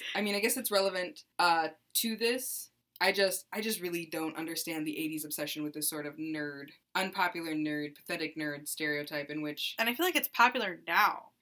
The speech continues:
Speaker 2: Right, nerds are cool now.
Speaker 1: I think it's because
Speaker 2: I don't know why we weren't just always popular. That's my problem. Why, why?
Speaker 1: our generation
Speaker 2: What was wrong with a nerd wanting to, like, work on his car? Why is that?
Speaker 1: I feel like our generation grew up and is semi
Speaker 2: Don't
Speaker 1: now
Speaker 2: pick on
Speaker 1: raising
Speaker 2: people, it's
Speaker 1: kids
Speaker 2: mean.
Speaker 1: and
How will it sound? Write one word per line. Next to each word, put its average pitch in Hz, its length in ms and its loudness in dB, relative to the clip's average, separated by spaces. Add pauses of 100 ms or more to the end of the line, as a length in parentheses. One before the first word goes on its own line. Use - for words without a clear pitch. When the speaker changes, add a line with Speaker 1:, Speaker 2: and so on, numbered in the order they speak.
Speaker 2:
Right, 208 220 8
nerds 214 180 4
are 226 60 2
cool 220 260 0
now. 170 320 4
Speaker 1:
I 233 80 4
think 254 180 4
it's 254 120 2
because 254 280 2
Speaker 2:
I 190 120 8
don't 214 100 4
know 196 80 4
why 185 160 8
we 185 100 -4
weren't 175 200 -2
just - 100 -8
always 156 240 -4
popular. - 380 -10 (100)
That's 160 220 -4
my 156 100 -4
problem. 139 300 -8
Why, 185 260 8 (140)
why? 202 320 10
Speaker 1:
our - 40 2
generation 233 640 4
Speaker 2:
What 220 140 6
was 240 160 6
wrong 220 260 8
with 220 100 4
a 214 60 4
nerd 196 320 4
wanting 180 280 0
to, 190 100 -4
like, 175 160 0
work 175 180 -2
on 175 120 -2
his 175 120 -6
car? 151 300 0
Why 156 160 2
is 165 160 -2
that? 165 300 -2 (300)
Speaker 1:
I 233 80 0
feel 311 140 4
like 330 140 4
our 240 120 8
generation 254 480 2
grew 214 200 -4
up 214 240 0
and 214 140 -4 (220)
is 202 240 -6 (280)
semi 220 220 0
Speaker 2:
Don't 294 260 12
Speaker 1:
now 320 180 8
Speaker 2:
pick 269 100 10
on 240 80 12
Speaker 1:
raising 208 160 4
Speaker 2:
people, 220 280 2
it's 185 200 6
Speaker 1:
kids 214 120 4
Speaker 2:
mean. 254 260 6
Speaker 1:
and 185 260 0